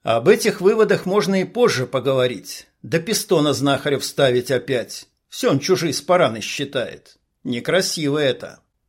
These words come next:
Пусть даже у них там хоть все сумки жемчугом забиты. Не Кондора и остальных это дело. Хотя удивительно, конечно.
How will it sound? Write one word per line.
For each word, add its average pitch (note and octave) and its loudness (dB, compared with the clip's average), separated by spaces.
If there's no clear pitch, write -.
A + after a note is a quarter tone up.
Пусть E3+ 2
даже G#3 4
у G3 4
них G3+ 0
там F#3 2
хоть F#3+ 0
все - -2
сумки F#3+ -2
жемчугом C3 -2
забиты. B2+ -4
Не C#3+ 0
Кондора F#3 2
и D#3+ 0
остальных C#3+ 2
это C#3 -2
дело. B2+ -4
Хотя D3 4
удивительно, G3 0
конечно. D3+ -2